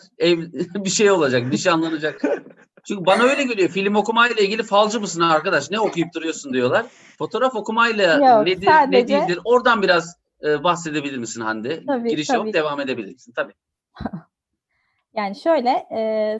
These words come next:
Speaker 2: sadece o fotoğrafın tabii ki, e, biraz, e, yorum olmuş oluyor. Yani ben yorumluyorum sadece. Bir başkası çok farklı şeyler de söyleyebilir fotoğrafın üzerine. Zaten, e, onun güzelliği bu. E, yani bana ne hissettirdi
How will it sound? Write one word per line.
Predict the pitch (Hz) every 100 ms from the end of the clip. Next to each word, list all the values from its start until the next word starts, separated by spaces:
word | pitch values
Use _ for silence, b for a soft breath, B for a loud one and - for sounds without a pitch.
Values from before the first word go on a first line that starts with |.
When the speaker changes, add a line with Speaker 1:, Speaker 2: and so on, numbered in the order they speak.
| -
Speaker 2:
sadece | 311 254 285
o | 285
fotoğrafın | 311 302 226 208 - -
tabii | 311 277 277
ki, | 349 381 -
e, | 214 214 214 208
biraz, | 233 247 233 -
e, | -
yorum | 208 208 208 247 262 262
olmuş | 190 180 185 -
oluyor. | 175 180
Yani | 185 190 185 190 185 - -
ben | 208
yorumluyorum | 226 285 294 262 262 196 170
sadece. | - 170 165 - - 285 320 _ 226
Bir | 226
başkası | 220 226 240
çok | - 247
farklı | - 240 247
şeyler | 254 233 240
de | 226
söyleyebilir | 220 185 170 165 165 -
fotoğrafın | 180 - 180 180 170
üzerine. | 170 175 170 233 269
Zaten, | 220 220 233 240 b b b _ -
e, | 208
onun | 214 226 233
güzelliği | 214 226 226 233 247 170
bu. | 240 - _ _ _ _ -
E, | 208 208 208 208 202 190 - _ _ _ _ _ -
yani | 220 226
bana | 311
ne | 381 403 - _
hissettirdi | - - 196 180 _ - 175 240